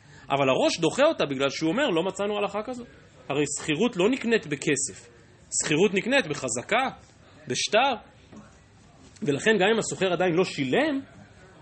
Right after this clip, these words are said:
אבל סוף כל סוף הנכס כבר בר-, ברשותו. ואם אמרת שכאשר הנכס ברשותו של השוכר, אז המשכיר לא יכול להקדיש אותו, אז זה לא משנה אם הוא שילם או לא שילם, אבל זה אם כן תירוץ מספר שלוש. תירוץ מספר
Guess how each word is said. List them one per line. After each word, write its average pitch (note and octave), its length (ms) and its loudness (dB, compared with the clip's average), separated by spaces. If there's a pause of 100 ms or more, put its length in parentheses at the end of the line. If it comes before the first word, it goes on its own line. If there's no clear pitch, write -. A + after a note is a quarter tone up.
(140)
אבל C3+ 240 0
סוף F3+ 260 0
כל G#3+ 120 2
סוף - 240 -4
הנכס E3 380 -4
כבר F#3 160 0
בר-, F3 200 -2
ברשותו. F#3+ 500 -4 (580)
ואם C3 140 0
אמרת F#3 400 2 (340)
שכאשר D#3+ 460 0
הנכס F#3+ 300 -2
ברשותו D3+ 380 -6
של F3 140 -6
השוכר, D#3 360 -4
אז B2 100 -6
המשכיר C3 360 -6
לא F3+ 240 2
יכול E4+ 200 -2
להקדיש D3 400 -4
אותו, B2+ 280 -8 (360)
אז C3+ 100 -4
זה C#3 80 4
לא G3+ 140 4
משנה B3 300 -2
אם B3+ 40 -2
הוא G3 80 0
שילם F3 400 2 (320)
או C#3 100 2
לא C3+ 120 4
שילם, A#3+ 400 2 (300)
אבל C#3+ 120 0
זה G#3+ 120 2
אם F#3+ 80 0
כן G3 200 0
תירוץ D3 400 -4
מספר A#2+ 440 -6 (340)
שלוש. - 560 -14
תירוץ F3+ 300 -2
מספר B2+ 320 -10